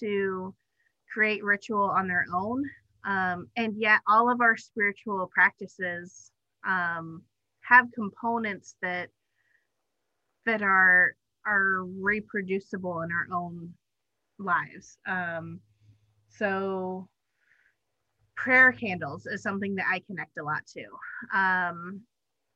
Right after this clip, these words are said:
in the residence halls, you have to use battery operated candles, but you can have candles. Uh, the chapel even has candles that, um, I will provide to students who are, um, seeking that,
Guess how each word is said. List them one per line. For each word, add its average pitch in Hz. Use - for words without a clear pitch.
in 220
the 208
residence 233
halls, 175
you 226
have 196
to 208
use 185
battery 247
operated 170
candles, 165
but 240
you 262
can 277
have 254
candles. 254
Uh, 202
the 208
chapel 269
even 220
has 233
candles 156
that, 175
um, 165
I 208
will 208
provide 196
to 190
students 170
who 175
are, 165
um, 170
seeking 180
that, 165